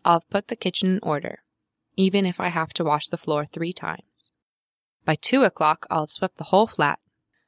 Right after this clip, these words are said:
Hope it'll take me no more than two hours. By four o'clock, I'll have washed the floor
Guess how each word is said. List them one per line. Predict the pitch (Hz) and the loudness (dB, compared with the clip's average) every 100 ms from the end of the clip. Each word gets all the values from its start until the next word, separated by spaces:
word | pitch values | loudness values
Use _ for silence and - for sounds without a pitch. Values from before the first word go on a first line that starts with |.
| _ | _
Hope | - 196 175 | -2 0 0
it'll | 156 | -4
take | - 160 - | -2 -4 -2
me | 170 | 0
no | 165 180 | 2 2
more | 170 165 | 2 0
than | 156 156 | -2 -6
two | - 175 165 | -6 -6 -6
hours. | 151 156 156 - - - _ _ _ _ _ _ _ _ | -6 -6 -8 -10 -14 -16 _ _ _ _ _ _ _ _
By | - 196 | 0 0
four | - 262 | 4 4
o'clock, | 294 - 208 208 | 4 4 4 4
I'll | 208 175 165 | 2 0 0
have | |
washed | 170 180 - | 2 2 0
the | 240 | -6
floor | - 165 160 | -4 0 0